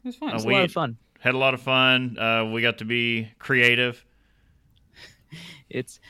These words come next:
Speaker 3: it's neat when they give you ten minutes to create a, a, a drink recipe, a cocktail recipe from scratch.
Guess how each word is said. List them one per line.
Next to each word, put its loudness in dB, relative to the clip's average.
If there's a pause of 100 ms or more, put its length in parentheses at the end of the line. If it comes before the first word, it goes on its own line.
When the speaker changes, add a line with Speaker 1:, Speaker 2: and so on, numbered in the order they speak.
(140)
Speaker 3:
it's -4
neat 0
when -2
they 0
give -4
you -2
ten -4
minutes -4
to -8
create -6
a, -6 (260)
a, -8
a -8
drink -8
recipe, -10
a -12
cocktail -6
recipe -8
from -14
scratch. -8